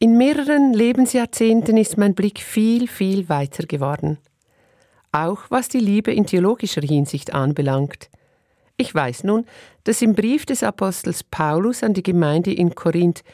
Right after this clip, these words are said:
nicht die sexuelle, erotische Liebe, also der Eros, gemeint war. Die griechische Bibelübersetzung spricht hier von Agape.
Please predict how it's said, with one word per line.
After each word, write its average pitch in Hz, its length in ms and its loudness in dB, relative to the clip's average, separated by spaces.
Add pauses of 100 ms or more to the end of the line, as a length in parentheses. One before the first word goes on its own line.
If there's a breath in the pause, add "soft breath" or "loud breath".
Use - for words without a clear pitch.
(280 soft breath)
nicht - 400 -2
die 269 80 0
sexuelle, 170 880 0
erotische 165 640 -2
Liebe, 165 480 -2 (460 soft breath)
also 151 320 -4
der 143 320 -4
Eros, 165 540 -2
gemeint 139 520 -2
war. 135 240 -4 (840)
Die 151 100 -8
griechische 240 540 -2
Bibelübersetzung 240 1300 -4
spricht - 460 -6
hier 190 300 0 (260 soft breath)
von - 280 -4
Agape. 160 680 -4